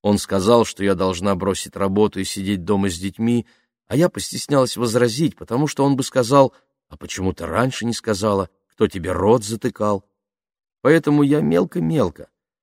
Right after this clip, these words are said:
прямо до пудренного состояния, натолкла лампового стекла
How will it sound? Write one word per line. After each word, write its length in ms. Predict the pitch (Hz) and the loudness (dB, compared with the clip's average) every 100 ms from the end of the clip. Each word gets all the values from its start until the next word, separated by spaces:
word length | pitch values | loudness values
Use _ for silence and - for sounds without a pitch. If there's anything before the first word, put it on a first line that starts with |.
| - | -4
прямо 320 | 123 139 135 - | 2 4 4 2
до 180 | 113 135 | 0 0
пудренного 680 | - - 180 156 156 160 156 | 0 -4 -2 0 2 2 0
состояния, 1000 | - 147 - 151 147 175 160 101 80 67 _ _ _ | -2 -8 -4 -2 2 2 2 2 0 -4 _ _ _
натолкла 640 | 120 143 156 160 170 196 160 | -2 4 4 4 2 4 4
лампового 680 | 117 135 117 120 113 110 113 | 6 6 6 4 4 4 2
стекла 640 | - 135 - 180 151 | -4 -8 0 2 2